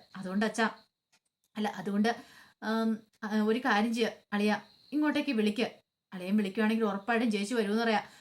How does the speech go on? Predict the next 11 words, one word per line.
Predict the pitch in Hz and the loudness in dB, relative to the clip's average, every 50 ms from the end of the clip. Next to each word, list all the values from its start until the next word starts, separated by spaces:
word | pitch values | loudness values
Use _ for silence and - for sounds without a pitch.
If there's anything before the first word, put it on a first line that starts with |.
| _ - | _ -6
പക്ഷെ | 349 349 - 349 | -6 -2 -2 -2
അവരൊന്നും | 285 269 349 359 349 311 339 320 | 0 0 0 0 0 0 -2 0
പറഞ്ഞിട്ട് | 302 285 254 247 277 254 311 294 - - - | 0 0 0 0 -2 -2 -2 -4 -6 -6 -4
ബാലനൊന്നും | 220 233 233 214 226 247 277 277 262 254 269 | -2 0 2 2 2 2 2 2 2 4 4
വിളിക്കാനായിട്ട് | 262 233 208 - 247 240 240 240 247 240 254 262 - - - | 4 2 2 0 -2 -2 0 0 0 0 -2 -4 -6 -8 -8
കൂട്ടാക്കില്ല. | - 214 196 196 214 214 214 240 247 208 185 - - _ _ - | -6 -6 -4 -2 -2 -2 -2 0 0 -2 -2 -2 -6 _ _ -18
ഈ | 160 175 | -16 -12
സമയം | - - 196 190 208 220 220 | -8 -6 -4 -2 0 0 0
മിത്രയ്ക്ക് | 190 - - - 170 165 - 220 | 0 -2 -6 -12 -12 -8 -2 0
ഭയങ്കര | 226 220 214 214 226 226 | 0 2 2 0 0 -2
സങ്കടമായിരുന്നു. | 240 262 247 226 220 226 247 240 226 220 233 | 0 0 0 0 2 2 2 2 2 0 -2